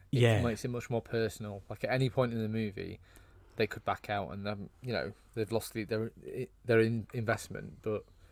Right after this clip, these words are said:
Speaker 2: you know, um, any sort of mistakes, it's, it is what it is. But when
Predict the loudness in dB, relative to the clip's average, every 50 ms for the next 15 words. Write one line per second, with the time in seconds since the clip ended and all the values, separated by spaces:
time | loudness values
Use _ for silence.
0 | -20 -20 -20 -20 -20 -20 -20 -20 -20 -20 -20 -20 -20 -20 -10 -8 -6 -4 -4 -4
1 | -6 -8 -10 -14 -18 -20 -20 -18 -12 -8 -6 -4 -4 -4 -4 -6 -6 -8 -10 -12
2 | -10 -6 -4 -2 -2 -2 -2 -4 -6 -6 -6 -8 -8 -6 -2 0 0 0 0 -2
3 | -6 -12 -14 -12 -10 -10 -8 -8 -8 -6 -6 -6 -4 -4 -2 -2 -2 -2 -2 -6
4 | -8 -6 -6 -4 -2 0 0 0 -2 -4 -6 -8 -10